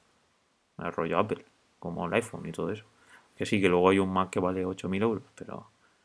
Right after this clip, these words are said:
está el MacBook Air, está el MacBook normal y el iPhone no sé qué. Entonces esos son productos estrella. Pero vamos, que sí, que puede, que respecto a lo de salvamento está claro, eso no lo va a hacer todo el mundo.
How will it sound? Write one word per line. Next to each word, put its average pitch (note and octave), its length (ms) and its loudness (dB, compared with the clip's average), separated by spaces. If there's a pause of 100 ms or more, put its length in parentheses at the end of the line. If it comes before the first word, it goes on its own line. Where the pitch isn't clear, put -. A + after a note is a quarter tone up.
(420)
está - 200 -2
el F2+ 60 2
MacBook F2+ 380 0
Air, A2 420 2
está G2 200 -6
el E2+ 60 -6
MacBook A2 640 -4
normal A2 540 0 (460)
y F2 100 -4
el E2+ 100 0
iPhone E2+ 440 2
no E2+ 100 -8
sé F2 120 -8
qué. A#2 340 -2
Entonces F2 320 -6
esos F2 100 -10
son F2 240 -4
productos F2+ 380 -4
estrella. F#2 440 -2 (1000)
Pero G2 140 10
vamos, G2+ 220 6
que - 120 -4
sí, G#2 200 -2 (220)
que E2 160 -4
puede, F2 540 0 (400)
que F#2+ 120 4
respecto F#2 400 6
a - 20 12
lo F#2+ 120 12
de F#2+ 60 8
salvamento F#2 460 6
está G#2+ 200 2
claro, E2 240 4
eso E2+ 140 -2
no F#2+ 100 8
lo F2 80 10
va E2 60 8
a - 20 8
hacer D#2+ 160 -2
todo F2 140 2
el E2+ 60 0
mundo. D#2+ 280 -6